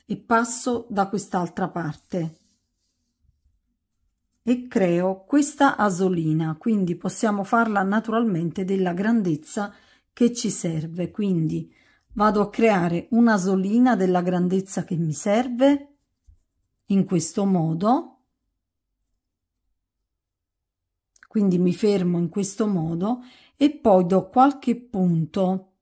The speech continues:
passando da una parte e dall'altra della testa senza tirare troppo. Quindi vado qui, poi vado da quest'altra parte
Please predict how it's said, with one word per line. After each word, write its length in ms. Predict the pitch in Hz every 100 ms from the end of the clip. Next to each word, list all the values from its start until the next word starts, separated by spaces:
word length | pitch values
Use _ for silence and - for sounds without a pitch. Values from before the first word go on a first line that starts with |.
| _ _ _
passando 880 | 226 226 - 226 185 170 175 180 190
da 180 | 190 214
una 220 | 240 233
parte 480 | 196 170 156 - 185
e 80 |
dall'altra 840 | 175 233 233 180 170 170 - 196 190 _ _ _
della 380 | - 226 226 175
testa 680 | - 175 - - 190 180 170 _ _ _ _ _ _ _ _ _ _ _ _ _
senza 480 | - 233 240 247 262
tirare 460 | 240 202 180 180
troppo. 760 | 180 180 156 _ 190 175 175 _ _ _ _ _ _ _ _ _
Quindi 340 | 202 196 180
vado 360 | 170 170 170 -
qui, 480 | - 294 370 - _ _ _ _ _ _ _ _ _ _ _ _ _ _ _ _ _ _ _ _ _ _ _ _ _ _ _ _ _ _
poi 220 | - 220
vado 320 | 196 190 175 175
da 260 | 180 220
quest'altra 680 | 214 190 - 190 165 - 202
parte 720 | 202 165 156 _ 262 302 311